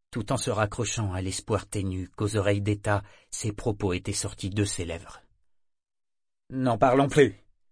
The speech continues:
fit-il précipitamment. « Arrange du mieux possible les dégâts que ma jambe a subis. » L'eau dont elle se servit pour mouiller le pansement était tiède comme du sang, et il ne sentit quasiment rien tant qu'elle n'eut pas entrepris de retirer à geste précautionneux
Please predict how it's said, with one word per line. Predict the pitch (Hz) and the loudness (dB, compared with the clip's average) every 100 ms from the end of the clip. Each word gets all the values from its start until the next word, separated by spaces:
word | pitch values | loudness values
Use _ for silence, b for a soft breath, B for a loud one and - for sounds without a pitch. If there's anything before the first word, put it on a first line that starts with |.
| _ _ _ _ - | _ _ _ _ -10
fit-il | 107 104 98 - | -8 -6 -6 -4
précipitamment. « | 104 104 - 92 90 82 _ _ _ _ _ _ _ _ _ | -8 -8 -8 -6 -6 -10 _ _ _ _ _ _ _ _ _
Arrange | 156 160 165 165 135 | 6 6 8 4 4
du | 151 | 4
mieux | 160 | 6
possible | 160 156 170 135 | 6 4 2 2
les | 135 | 4
dégâts | 139 139 131 | 6 6 4
que | 139 | 4
ma | 120 | 0
jambe | 123 120 | 2 2
a | 117 | 2
subis. » | - 110 92 - _ _ _ _ _ _ _ _ _ _ - | 0 -6 -8 -12 _ _ _ _ _ _ _ _ _ _ -2
L'eau | 131 143 156 - | 2 4 4 2
dont | 110 131 127 | -2 -4 -2
elle | 117 113 | -4 -4
se | - 107 | -6 -8
servit | - 110 104 110 | -6 -4 -2 -4
pour | 101 - 95 | -6 -6 -4
mouiller | 98 101 104 | -2 0 -2
le | 95 | -2
pansement | - 101 - - 117 107 - _ _ _ _ - | -4 -4 -4 -6 -6 -8 -16 _ _ _ _ -4
était | 120 - 120 | -4 -2 -6
tiède | 104 - 107 101 98 104 | -6 -6 -2 -2 -4 -8
comme | - 104 | -4 -2
du | 101 98 | -2 -6
sang, | - 95 - _ _ _ _ _ _ _ - | -8 -10 -12 _ _ _ _ _ _ _ -2
et | 107 107 | 2 4
il | 107 | 2
ne | 113 | 0
sentit | - 131 - 123 | -2 -6 -6 -2
quasiment | 135 127 131 127 | 0 2 0 0
rien | 117 110 101 | 0 -2 -2
tant | 95 101 101 | -2 -4 -4
qu'elle | - 98 | -2 -2
n'eut | 98 95 | 0 -2
pas | 104 | -2
entrepris | 98 98 110 98 - 98 | -2 -4 -6 -4 -4 -2
de | 92 | -2
retirer | 95 92 107 107 95 | -4 -4 -4 -2 -2
à | 90 | -4
geste | 98 95 - - | -6 -6 -8 -10
précautionneux | - 101 98 - 95 101 | -8 -6 -6 -4 -2 -2